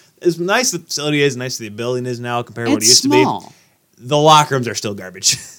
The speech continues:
Speaker 2: Well, they're, they're not garbage.
Speaker 1: Well,
Speaker 2: They're
Speaker 1: okay,
Speaker 2: just
Speaker 1: they're nice.
Speaker 2: smaller.
Speaker 1: They're very small. They're
Speaker 2: They're
Speaker 1: meant,
Speaker 2: very nice.
Speaker 1: they are meant for a basketball team.
Speaker 2: They are very nice, but they're small.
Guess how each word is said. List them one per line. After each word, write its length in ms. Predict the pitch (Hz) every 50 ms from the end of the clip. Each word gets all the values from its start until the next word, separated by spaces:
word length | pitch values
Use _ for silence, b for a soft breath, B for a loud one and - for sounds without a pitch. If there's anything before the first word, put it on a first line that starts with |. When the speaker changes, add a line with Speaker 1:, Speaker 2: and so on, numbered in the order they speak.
| B B B B _ _ _ _ _ -
Speaker 2:
Well, 140 | 311 392 427
they're, 260 | 453 453 480 494 480
they're 300 | 466 466 480 494 494 466 247
not 60 | 147
garbage. 400 | 117 - - 147 196 208 135 123 113
Speaker 1:
Well, 220 | 143 139 135 131
Speaker 2:
They're 120 | 165 175 180
Speaker 1:
okay, 80 | 143
Speaker 2:
just 260 | 120 107 - - -
Speaker 1:
they're 60 | - 220
nice. 80 | 254 277
Speaker 2:
smaller. 240 | 285 214 139 117
Speaker 1:
They're 100 | 101 120
very 300 | 117 117 131 135 131 127
small. 340 | 120 - - 107 85 - _ _ _ _ -
They're 160 | 123 135 143
Speaker 2:
They're 100 | 147 170
Speaker 1:
meant, 140 | 170 160 -
Speaker 2:
very 340 | 165 175 214 240 262 269 262
nice. 240 | 226 226 185 135 117
Speaker 1:
they 160 | 160 196 208
are 180 | 208 190 170 160
meant 200 | 170 175 165 -
for 140 | - 147 131
a 20 |
basketball 640 | 120 104 131 127 117 - - - 80 _ 87 82 85
team. 220 | _ - _ _ _ _ _ _ _
Speaker 2:
They 160 | - 123 117
are 100 | 113 107
very 300 | 98 95 107 107 127 160
nice, 500 | 185 175 143 135 143 156 156 - - - _ -
but 140 | 110 110 -
they're 100 | 104 98
small. 220 | - - - -